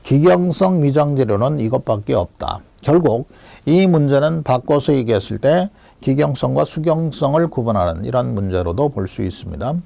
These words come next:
이 돌로마이트와 관련되어서는 굉장히 여러 가지 시험 문제가 나오는데요.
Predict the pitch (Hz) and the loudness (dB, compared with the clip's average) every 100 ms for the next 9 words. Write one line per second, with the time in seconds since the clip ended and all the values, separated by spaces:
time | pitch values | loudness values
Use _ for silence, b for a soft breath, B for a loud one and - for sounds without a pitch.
0 | B B B B B 147 139 156 185 196 | B B B B B 0 2 2 2 2
1 | 170 185 165 143 143 135 120 147 147 123 | 2 0 2 0 0 0 0 -2 -4 -2
2 | 123 123 110 123 127 135 127 120 110 110 | -2 0 2 2 2 0 -2 -4 -2 0
3 | 104 90 101 110 101 - 110 165 | 0 0 -2 -4 -4 -4 -4 -4